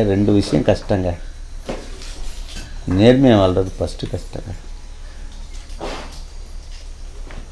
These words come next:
ஒழுக்கத்தோடு இருக்கிறது ரெண்டாவது கஷ்டங்க. இந்த ரெண்டு தான் உலகத்திலேயே நான் கஷ்டம்னு உணர்ந்தவன். நான் உணர்ந்தது தான். எப்படி வாழ்றது? நேர்மை, அறத்தோட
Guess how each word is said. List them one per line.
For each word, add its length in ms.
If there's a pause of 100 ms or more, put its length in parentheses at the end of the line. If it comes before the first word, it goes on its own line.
(180)
ஒழுக்கத்தோடு 460
இருக்கிறது 380
ரெண்டாவது 320
கஷ்டங்க. 300 (560)
இந்த 200
ரெண்டு 220
தான் 200
உலகத்திலேயே 460
நான் 160
கஷ்டம்னு 340
உணர்ந்தவன். 440
நான் 260
உணர்ந்தது 420 (140)
தான். 160 (760)
எப்படி 240
வாழ்றது? 380 (1300)
நேர்மை, 360 (120)
அறத்தோட 360